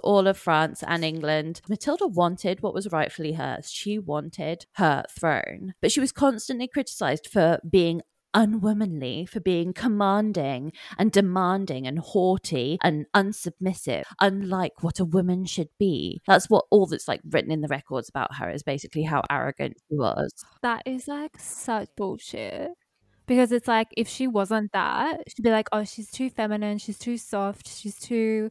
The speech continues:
Speaker 1: How is she meant to be a ruler of, like, a whole kingdom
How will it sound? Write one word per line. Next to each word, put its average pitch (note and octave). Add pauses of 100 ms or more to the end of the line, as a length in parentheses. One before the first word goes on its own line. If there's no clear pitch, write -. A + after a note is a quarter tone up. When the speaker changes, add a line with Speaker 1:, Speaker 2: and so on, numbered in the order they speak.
(140)
Speaker 1:
How D4
is D4
she D#4
meant C4+
to C#4+
be B3
a A#3+
ruler E3+ (120)
of, F#3+ (100)
like, D#3+
a F#3
whole F#3
kingdom F#3+